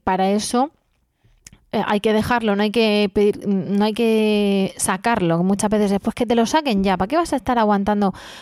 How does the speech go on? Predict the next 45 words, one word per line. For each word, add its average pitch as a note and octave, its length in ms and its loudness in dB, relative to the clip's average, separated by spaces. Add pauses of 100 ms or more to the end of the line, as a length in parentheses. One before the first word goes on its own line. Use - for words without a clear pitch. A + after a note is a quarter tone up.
(120)
más A#3 220 -2
de A#3+ 80 0
la A#3 100 2
cuarenta? G3+ 260 0
Si G#3 120 -2
ya A3 60 2
estás C#4+ 120 -2
cumplida, C4+ 380 0
que G#3+ 180 -2
te F#3+ 120 0
lo F3+ 120 2
saquen". E3+ 380 -4
Bueno, F3+ 200 0
pues F3 160 -2
no F#3 240 2
es A3 120 -2
que B3 100 -4
te G#3+ 120 -4
lo G#3+ 100 -4
saquen, G3+ 340 -4
es G3 80 0
que A#3 160 -4
salga A3 540 -2 (260)
cuando A3 280 0
él A#3+ 100 -2
quiera C#4 280 0
o A#3 60 2
cuando F#3+ 240 0
médicamente G3+ 580 -2
haya F#3 140 -4
razones. - 560 -12 (320)
¿Qué B3+ 140 -2
pasa? B3+ 340 -2
Que, F#3+ 340 -4
eh, G3+ 440 -2
para G3+ 180 0
hacer A#3+ 220 -2
este C4+ 560 0
podcast, C#4 680 -2
una A3 260 0
de G#3+ 40 0
las G#3+ 120 -2
cosas C4 260 -4
que - 120 -6
hemos, F#3+ 680 0